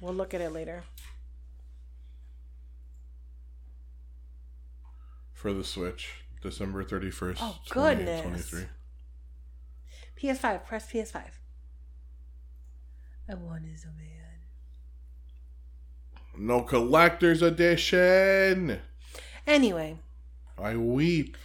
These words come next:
Speaker 1: So let's get back to
Speaker 2: Openly.
Speaker 1: more Harry Potter stuff.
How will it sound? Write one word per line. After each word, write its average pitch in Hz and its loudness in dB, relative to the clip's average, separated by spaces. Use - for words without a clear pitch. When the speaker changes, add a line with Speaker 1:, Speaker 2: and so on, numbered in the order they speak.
Speaker 1:
So 254 4
let's 262 2
get 311 4
back 254 2
to 226 0
Speaker 2:
Openly. 113 -2
Speaker 1:
more 220 6
Harry 180 -4
Potter 165 -6
stuff. 160 -12